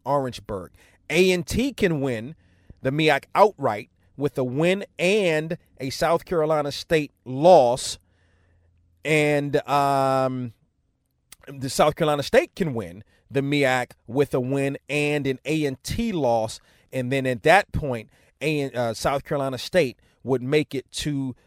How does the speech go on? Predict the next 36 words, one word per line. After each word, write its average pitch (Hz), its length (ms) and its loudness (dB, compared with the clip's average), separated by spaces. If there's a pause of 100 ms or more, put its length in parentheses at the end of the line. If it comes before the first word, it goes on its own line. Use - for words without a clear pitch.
(140)
the 135 140 0
Celebration 127 1300 -2 (260)
Bowl. 113 320 2 (280)
If 139 160 -6
the 143 180 -4
Aggies 170 400 2
and 175 260 2
Bulldogs 151 600 2
both 156 380 2
lose 143 420 -2
on 131 240 -2
Saturday, 131 480 -4
North 139 300 -2
Carolina 143 460 -4
A 143 180 -6
and 131 140 -8
T 156 320 -6 (340)
would 120 220 -2
be 123 160 -4
declared 123 540 -4
co-champions, 147 760 -6
with 113 160 -8
South 139 280 -6
Carolina 131 340 -4
State 139 320 -8
and 202 300 -4
Norfolk 135 340 -2
State - 360 -8 (400)
all 147 300 6
three 170 280 -2
would 147 160 -2
be 131 140 -2
at 120 120 -6
five 139 300 0
and 127 180 -10
three 117 340 -6